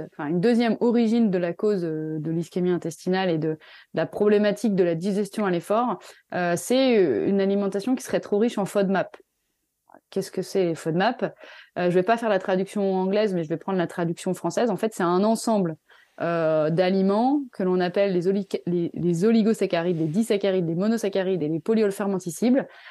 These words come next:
euh, qui sont en fait des glucides et qui sont présents dans certains aliments et qui sont en fait soit, euh, pas du tout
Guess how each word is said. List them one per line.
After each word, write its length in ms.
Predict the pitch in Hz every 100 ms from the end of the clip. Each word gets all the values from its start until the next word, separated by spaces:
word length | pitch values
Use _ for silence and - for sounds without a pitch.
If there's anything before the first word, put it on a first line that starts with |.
| - -
euh, 260 | 190 190 180
qui 240 | - 233
sont 200 | 214 285
en 140 | 285 190
fait 140 | 240
des 140 | 190
glucides 640 | 170 190 240 - 185 226 240
et 100 | 208
qui 100 | -
sont 140 | - 214
présents 300 | 240 233 277
dans 160 | 208
certains 420 | 180 208 - 240
aliments 400 | 202 180 180 208 330 -
et 100 | -
qui 160 | 196 214
sont 260 | - 277 311
en 120 | 190
fait 280 | - 269 294
soit, 540 | - - 240 226 196 - - _
euh, 100 | - - -
pas 140 | 247
du 320 | 233 220 254 247
tout 320 | 277 269